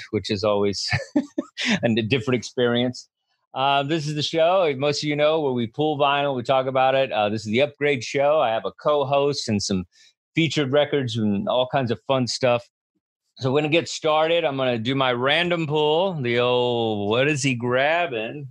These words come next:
kinda look, but not look, you know what I mean? <laughs> So we got here, oh, look at this. Oh, this is, uh, B B King in London. This is, uh, second time I've talked about B B King, and I can never talk about B B King enough. This is an amazing album. This is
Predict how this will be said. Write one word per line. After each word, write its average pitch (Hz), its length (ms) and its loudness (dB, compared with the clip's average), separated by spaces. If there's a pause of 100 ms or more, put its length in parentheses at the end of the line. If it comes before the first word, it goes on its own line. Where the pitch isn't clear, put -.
(180)
kinda 147 220 0
look, 101 340 2
but 113 120 0
not 120 260 0
look, 95 240 0
you 104 60 -2
know 101 100 2
what 104 80 2
I 107 60 2
mean? 120 100 2 (300)
<laughs> - 520 -8 (380)
So 131 100 -2
we 135 80 0
got 147 200 2
here, 156 200 0
oh, 196 460 2
look 143 120 2
at 123 80 2
this. - 460 -2 (640)
Oh, 117 220 2
this 123 160 -6
is, 104 220 -4
uh, 101 400 2
B 196 100 2
B 214 240 2
King 220 540 0
in 139 320 0
London. 170 800 0
This 113 180 -2
is, 110 160 -2
uh, 113 180 2
second 156 280 0
time 143 240 0
I've 127 140 -2
talked 139 180 -2
about 127 200 0
B 127 120 2
B 123 100 0
King, 131 220 0
and 123 80 2
I 113 80 2
can 117 200 -4
never 131 220 2
talk 131 160 0
about 120 220 0
B 117 100 0
B 110 180 -4
King 110 140 -4
enough. 101 220 -2 (480)
This 220 200 0
is 226 120 -2
an 214 60 2
amazing 170 480 0
album. 135 420 0 (380)
This 196 180 0
is 220 160 0